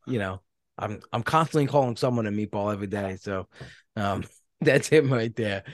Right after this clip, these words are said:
making a grand appearance on the podcast. Um, but Jeff, thanks, man. This has been great. Um, you're always, like I said, you're always filled with the best knowledge. Um, and I appreciate you taking the time out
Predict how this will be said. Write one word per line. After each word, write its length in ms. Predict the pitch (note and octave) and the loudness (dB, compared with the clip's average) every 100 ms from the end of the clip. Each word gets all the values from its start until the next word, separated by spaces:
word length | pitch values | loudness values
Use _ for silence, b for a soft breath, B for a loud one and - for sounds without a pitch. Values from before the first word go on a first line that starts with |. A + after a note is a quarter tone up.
| B B | B B
making 300 | A#2 A#2 A#2 | -2 0 0
a 240 | G#2+ G2 G2 | 0 -2 -4
grand 320 | A#2+ A#2 A2+ | 0 0 0
appearance 480 | G#2+ A2+ A2 G#2+ G#2 | -2 -4 -4 -4 -6
on 140 | G2+ | -8
the 80 | F#2+ | -6
podcast. 580 | G#2+ G#2 - F#2+ F2 - _ _ _ _ - | -2 -4 -4 -8 -8 -12 _ _ _ _ -12
Um, 400 | F2 F#2+ F2+ F2+ - | -10 -8 -10 -10 0
but 220 | A2+ - _ _ _ _ | 0 0 _ _ _ _
Jeff, 240 | D#3 C3 - | 4 6 4
thanks, 280 | D3 C3+ | 2 2
man. 320 | C#3+ C3 B2+ B2 - | 0 2 2 -2 -6
This 160 | C3+ | -6
has 80 | C#3 | -2
been 160 | C3 B2 | 0 2
great. 440 | B2 C3 C3+ - - - | 4 4 2 -2 -18 -6
Um, 540 | A#2+ A#2 A2+ A2+ A2 | -2 0 -2 -2 -4
you're 180 | - B2+ | 0 4
always, 380 | C#3+ C#3+ C3 - A2 B2 _ _ _ _ | 6 6 4 -2 -14 -18 _ _ _ _
like 180 | - B2+ | -4 -2
I 80 | C3 | -2
said, 340 | - B2+ A#2 | 2 2 2
you're 160 | A#2+ C3 | 0 2
always 260 | C#3 C3+ - | 4 2 -2
filled 320 | C3 B2+ A2 | -2 0 2
with 260 | A#2+ A2+ - - _ - | 2 2 0 -20 _ -6
the 80 | A2 | -2
best 340 | B2+ B2 - | 0 0 -2
knowledge. 640 | A#2+ A2 A2+ A2 G#2+ - _ b b b - | 0 2 0 -2 -4 -10 _ b b b -4
Um, 640 | G#2+ G#2 G2+ G2+ G2+ G2 - _ _ | 0 2 0 -2 -4 -8 -14 _ _
and 160 | A#2 A2 | -4 -2
I 40 | |
appreciate 400 | G#2+ A#2+ A2+ A2+ | -2 -4 -4 -2
you 80 | G#2+ | -4
taking 260 | A#2 G#2+ G#2 | -4 -6 -6
the 60 | |
time 300 | G2 G#2+ G#2+ | -4 -2 0
out 260 | G#2 G2 | 0 -2